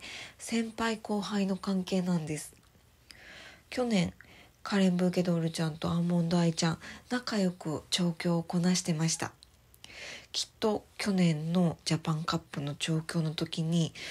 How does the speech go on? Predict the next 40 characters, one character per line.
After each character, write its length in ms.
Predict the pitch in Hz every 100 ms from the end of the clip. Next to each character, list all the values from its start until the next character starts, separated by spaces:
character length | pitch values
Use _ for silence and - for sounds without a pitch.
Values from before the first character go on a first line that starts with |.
| -
二 280 | - - 175
人 140 | 170 165
で 200 | 160 - - - -
天 260 | 185 165
皇 160 | 170 175
賞 240 | - 170
秋 240 | 175 175 160
の 80 |
話 460 | 165 175 165 170 196
を 80 | 180
し 100 | 180
て 140 | 185
た 80 | 185
と 200 | - 170
思 220 | - 160 170
い 60 |
ま 180 | 165 170
す。 160 | - - - _ _ _ - - - - - - -
馬 200 | 202 208
さ 200 | 208 196
ん 40 |
っ 20 | 180
て 320 | - 190 180 - - -
す 200 | - -
ご 140 | 220
く 360 | - - 220 -
頭 380 | 175 190 180 180
が 140 | 175
い 160 | 175 165
い 20 |
し、 420 | - - 202 180 - - - - -
耳 260 | 208 247 320
も 120 | 220
す 160 | -
ご 140 | 185 220
く 200 | - 190
い 140 | 180
い 20 |
の 160 | 165 160
で、 280 | 165 170